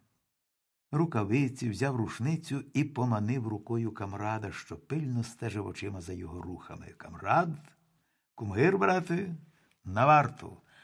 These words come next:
Камрад слухняно встав і пішов за Бугаєм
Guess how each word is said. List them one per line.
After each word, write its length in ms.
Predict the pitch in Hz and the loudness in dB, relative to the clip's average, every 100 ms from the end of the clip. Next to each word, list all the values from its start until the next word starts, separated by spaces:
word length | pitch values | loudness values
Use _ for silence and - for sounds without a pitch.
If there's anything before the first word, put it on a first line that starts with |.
| _ _ - | _ _ -12
Камрад 580 | 82 85 92 92 80 - | -8 -4 -2 -2 -6 -16
слухняно 600 | - - - - 104 92 | -16 -10 -10 -6 -6 -8
встав 540 | 87 - - 110 104 - _ _ _ _ _ | -10 -10 -4 -2 -2 -6 _ _ _ _ _
і 80 | 120 | -6
пішов 720 | 117 - 110 85 - 127 120 | -6 -6 -8 -8 -8 -6 -6
за 200 | 113 98 | -6 -8
Бугаєм 640 | 85 85 85 80 92 87 | -6 -6 -6 -8 -8 -8